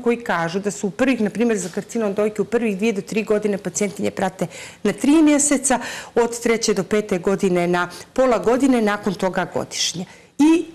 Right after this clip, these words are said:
ti pacijenti su ipak oni pacijenti koji dolaze kod nas. Mi smo jedina institucija koja se bavi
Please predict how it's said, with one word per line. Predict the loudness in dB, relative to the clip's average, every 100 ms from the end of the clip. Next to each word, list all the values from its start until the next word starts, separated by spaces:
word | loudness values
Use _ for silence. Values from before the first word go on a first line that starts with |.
| -20 _ _
ti | 0 2
pacijenti | 2 2 0 0
su | 0 0
ipak | 0 0
oni | 2
pacijenti | 2 0 2 2 2
koji | 2 2
dolaze | 2 0 -2
kod | -4 -4
nas. | -2 0
Mi | 0
smo | 2 2
jedina | 4 4
institucija | 4 0 -2 2 0 2 2 2 -4 -16 -6
koja | -2
se | 2 2
bavi | 2 2 2 4 4